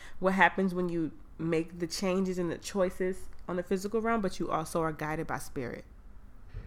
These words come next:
And you're also grounded in spirit and with the advice of spirit. So, um, yeah, it, <sighs> honestly, this trip has just been nothing short of amazing.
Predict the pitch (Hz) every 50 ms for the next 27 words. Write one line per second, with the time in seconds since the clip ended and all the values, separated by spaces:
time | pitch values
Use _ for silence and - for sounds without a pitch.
0 | - - - - - - - - - - - - 185 180 180 170 - 160 170 -
1 | 180 165 165 - 151 147 147 156 160 147 147 143 - 147 147 147 147 - - -
2 | 147 156 160 - 95 - - - - - - - - - - - - 156 160 156
3 | 160 160 - 156 139 135 151 143 139 135 135 139 151 - - 147 143 - - -
4 | - 87 85 - - - - - - - - - - - - - - - - -
5 | - - - - - - - - - - - - - - - - - - - -
6 | - - 226 220 220 214 202 - - 202 202 196 190 185 180 180 175 170 175 175
7 | 180 - - - - - - - - - - - - - - - - - - -
8 | - - - - - - - 170 196 220 220 208 180 - - 180 - - - -
9 | - - - - - - - - - - - - - - - - - - - -
10 | - - - - - - 208 208 196 185 - 170 175 180 - 214 220 226 226 226
11 | 233 220 208 202 - - 196 190 185 165 160 165 - - 160 160 165 170 - 196
12 | 190 - - 185 - - 165 170 170 175 165 156 156 160 156 - 165 160 156 160
13 | 160 156 156 156 156 156 160